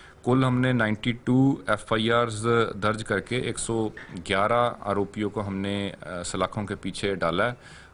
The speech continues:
और इसके अलावा जो हमारी, अ, प्रॉपर्टी अटैचमेंट का मुहिम है, उसके अंदर भी हमने अभी तक जो पांच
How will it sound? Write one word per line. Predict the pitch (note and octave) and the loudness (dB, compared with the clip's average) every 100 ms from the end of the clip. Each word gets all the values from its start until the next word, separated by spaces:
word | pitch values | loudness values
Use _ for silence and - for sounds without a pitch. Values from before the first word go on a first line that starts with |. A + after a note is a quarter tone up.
| - | -4
और | F#2+ | -2
इसके | G2+ - A#2+ | 0 -2 0
अलावा | A2+ A2+ A2+ | 2 2 2
जो | G#2+ A2+ | 0 -2
हमारी, | G#2 G#2 G2+ G#2+ G#2 G#2 | 0 0 2 0 0 0
अ, | G2+ G2 F#2+ F2+ C2+ - - | 2 2 0 -2 -6 -10 -2
प्रॉपर्टी | G#2 G#2+ A2 A#2+ | -2 -2 -6 -4
अटैचमेंट | A2+ G2 G2+ - - A#2+ | -4 0 0 0 -4 -4
का | A2 B2 | -2 -2
मुहिम | G2 G2 A2 G2 | -2 -4 -4 -4
है, | B2+ - - - - | -8 -14 -20 -20 -10
उसके | C3 - D3 | -8 -2 0
अंदर | C#3 C#3 | 2 0
भी | C3+ B2+ | 2 0
हमने | A2+ A#2 A#2 - - - | 0 0 -2 -6 -16 -8
अभी | G#2 G#2+ | -6 -6
तक | G2+ B2 - | -2 -4 -4
जो | F#2+ G#2 | -4 -2
पांच | G2+ - G#2+ A2 B2+ C3 - | -2 -4 0 2 0 -2 -2